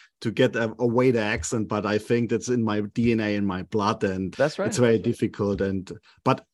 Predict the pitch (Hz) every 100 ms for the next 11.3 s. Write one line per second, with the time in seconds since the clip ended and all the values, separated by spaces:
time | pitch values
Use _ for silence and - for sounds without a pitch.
0 | - 127 127 - 156 120 120 113 113 113
1 | 120 - 131 113 - 110 107 117 120 95
2 | 110 113 117 117 110 104 95 113 107 110
3 | 113 101 92 98 - 101 98 - 107 104
4 | 95 - 113 107 107 92 92 92 92 87
5 | 76 98 101 117 104 98 95 - 107 98
6 | - 95 92 - 117 104 107 95 107 -
7 | 101 - 120 101 101 101 98 107 120 104
8 | 104 101 107 117 113 110 107 110 - 117
9 | 110 - - 110 107 107 101 - - 107
10 | 98 107 101 92 95 90 - - 101 92
11 | - 104